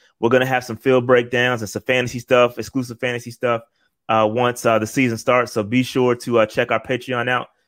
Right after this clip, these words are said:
Still working on some interviews, reaching out to a few more legends.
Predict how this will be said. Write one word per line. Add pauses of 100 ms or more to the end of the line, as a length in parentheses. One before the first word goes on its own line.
(100)
Still
working
on
some
interviews,
reaching
out
to
a (320)
few
more
legends.